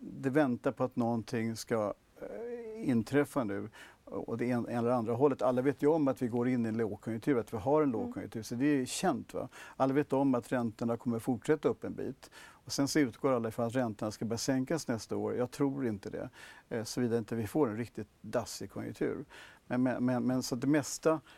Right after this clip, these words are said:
Speaker 1: av det negativa bör ju vara inprisat. Men när det händer en sån här sak i U S A som är föredöme för oss, när man plötsligt slänger man ut en, en talman här.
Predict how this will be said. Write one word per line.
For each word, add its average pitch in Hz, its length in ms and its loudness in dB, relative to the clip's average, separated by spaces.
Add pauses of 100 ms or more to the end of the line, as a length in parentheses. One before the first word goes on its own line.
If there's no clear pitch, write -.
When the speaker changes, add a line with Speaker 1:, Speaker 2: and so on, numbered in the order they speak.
(240)
Speaker 1:
av 131 180 -4
det 135 80 4
negativa 123 840 2
bör 117 380 4
ju 120 140 2
vara 113 380 2
inprisat. 131 840 0
Men 120 140 0
när 135 100 2
det 139 60 0
händer 175 220 0
en 160 60 -2
sån 127 140 -2
här 110 80 2
sak 107 260 -4
i 113 40 0
U 110 120 -2
S - 160 -2
A 101 180 2
som 107 200 -8
är 107 60 -2
föredöme 110 540 -2
för 110 200 -4
oss, 107 140 -8
när 117 60 -4
man 117 120 -6 (320)
plötsligt 120 300 -2
slänger 123 220 0
man 143 160 2
ut 110 240 -2
en, 113 140 -4
en 110 120 -6
talman 135 560 0
här. 107 240 -4